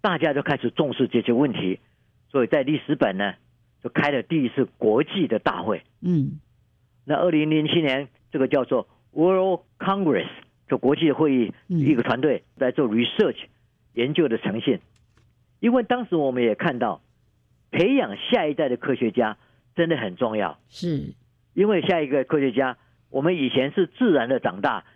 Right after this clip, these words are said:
Speaker 1: 现在他们是被压着长大。
Speaker 2: 哎呀，嗯。
Speaker 1: 对。然后你再看，因为高科技一来以后，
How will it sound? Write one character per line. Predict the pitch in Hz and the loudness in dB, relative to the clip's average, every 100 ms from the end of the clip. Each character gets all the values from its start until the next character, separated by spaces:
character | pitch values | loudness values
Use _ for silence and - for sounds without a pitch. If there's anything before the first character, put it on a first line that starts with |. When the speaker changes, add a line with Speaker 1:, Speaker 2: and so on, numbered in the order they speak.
| _ | _
Speaker 1:
现 | - 220 | 0 0
在 | 214 | 2
他 | 185 | 0
们 | 165 | 0
是 | 190 | -2
被 | - 175 | 0 0
压 | 143 185 180 | 0 -2 0
着 | 151 | -4
长 | 143 90 | -4 -4
大。 | 92 101 - | -4 -4 -6
Speaker 2:
哎 | 185 175 175 180 196 | -6 -4 -2 0 2
呀， | 196 160 143 131 139 - | 2 2 0 -2 -6 -6
嗯。 | 208 196 | 0 2
Speaker 1:
对。 | 185 156 151 135 127 135 131 _ _ | 4 4 4 2 0 -4 -10 _ _
然 | 170 233 | -4 -2
后 | |
你 | 185 | 0
再 | 220 | -2
看， | 196 214 143 _ _ _ _ _ _ | -2 -4 -6 _ _ _ _ _ _
因 | - 240 | -2 0
为 | 233 | 2
高 | 214 220 | 0 -2
科 | - 220 | 0 -2
技 | - 208 | 2 0
一 | 139 175 | 2 2
来 | 165 104 | 2 2
以 | 117 98 | -4 -2
后， | 127 107 | -2 -2